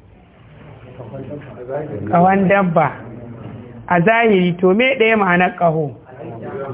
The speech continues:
A'a, ba hijama ba. Na? Eh, ka kusa. Mutumin da yake marowaci.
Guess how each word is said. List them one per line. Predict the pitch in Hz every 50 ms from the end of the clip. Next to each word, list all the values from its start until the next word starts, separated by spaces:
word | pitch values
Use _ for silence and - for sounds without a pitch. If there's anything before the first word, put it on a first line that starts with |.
| 123 127 127 127 123 127 127 - - - - - -
A'a, | - 165 196 190 185 175
ba | 156 165 160 160 165
hijama | 165 151 143 147 196 233 302 311 202 165 143 135
ba. | 139 127 123 127 - - - - - - - - - - - - - - - 165 208 208 208 233 233 226 214 175 170 - - - _ - - _ _ _ - _ _ _ _ _ _ _ - _ - - - - - - 165 147 - - - - - - 165 170 170 170 - - - - - - - 180 170 180 180 - 151 151 160 180 202 202 196 175 170 - 139 127 - - - - - - -
Na? | 190 202 208 214 226 247 277 320 339 330 - - - - 131 165 180 - 180 - - - 113 - - - - - - - - - - - - - - - - - - - - - - - - - - - - - - - - - - - -
Eh, | 220 226 233 240 240 233 -
ka | 226 240 277 277
kusa. | - 277 - - 247 226 208 208 - - - - 151 147 135 - - 151 147 143 - - 131 123 120 - - - - - - - - - - - - -
Mutumin | 196 185 196 285 285 269 254 220
da | 196 208
yake | 208 214 214 208 208 185
marowaci. | 185 196 196 196 185 175 165 151 143 131 123 - - - - - - -